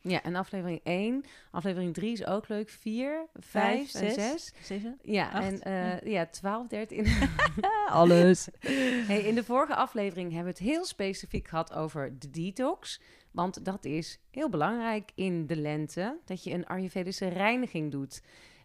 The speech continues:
Speaker 1: Want, hè, met de wisseling van de seizoenen, dan krijg je dat het warmer wordt en dat de afvalstoffen die we in de winter hebben verzameld, ja, die wil je je lichaam uitkrijgen. En je kunt het vergelijken met sneeuw die smelt in de bergen en daardoor de rivieren volle laten lopen.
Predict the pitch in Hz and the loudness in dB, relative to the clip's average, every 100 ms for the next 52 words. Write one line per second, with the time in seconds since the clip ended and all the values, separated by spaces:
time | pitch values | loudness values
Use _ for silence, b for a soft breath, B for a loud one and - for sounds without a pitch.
0 | - 175 175 180 220 233 170 160 208 185 | -4 -2 -2 -4 -4 -4 -4 -2 -2 -2
1 | 160 147 147 - 151 - 220 208 180 - | -2 -2 -4 -2 -2 0 -2 -2 -4 -4
2 | 180 170 156 147 151 143 139 202 262 262 | -4 -4 -6 -6 -6 -6 -4 -2 0 -2
3 | 226 226 233 - 208 220 202 185 - - | -2 -2 -4 -6 -6 -4 -2 -4 -6 -4
4 | 320 - 302 - 240 - 196 180 165 156 | -4 -4 -8 -2 -2 0 -2 0 0 -2
5 | 180 226 202 165 151 160 190 208 185 156 | -2 -2 -4 -6 -6 -2 0 2 2 0
6 | 196 b b b b b 165 165 254 302 | -2 b b b b b -2 0 0 0
7 | 226 180 170 302 - 185 113 139 - - | 0 0 0 -2 0 -2 0 -2 -4 -6
8 | 151 139 143 151 135 175 175 208 285 285 | -2 -2 -2 -4 -2 -2 -2 -2 -4 -6
9 | - 233 247 233 240 226 190 - b b | -8 -6 0 2 2 0 -2 -4 b b
10 | b - - 233 254 277 202 - 196 214 | b -8 -2 2 2 0 -2 -4 -4 -2
11 | 240 - 160 147 175 214 233 247 - 170 | -2 -2 -4 -2 -2 -2 -2 -4 -4 -4
12 | 160 185 226 185 160 151 147 - 180 202 | -2 0 0 0 -2 -4 -6 -6 -2 0
13 | 247 262 262 262 262 254 - 240 226 240 | 0 -2 -2 -2 -2 -4 -4 -2 -2 0
14 | 254 240 240 | -2 -2 -4